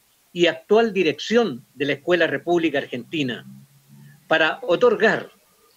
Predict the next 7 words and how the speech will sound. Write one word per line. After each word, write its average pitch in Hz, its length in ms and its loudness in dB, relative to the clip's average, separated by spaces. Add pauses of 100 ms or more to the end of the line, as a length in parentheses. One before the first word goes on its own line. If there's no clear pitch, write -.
(180)
el 160 240 0
nombre 185 340 2
de 170 360 -2 (340)
Profesor 214 680 0 (280)
Ricardo 180 580 0
Navarrete 147 540 0
Barría 175 520 -2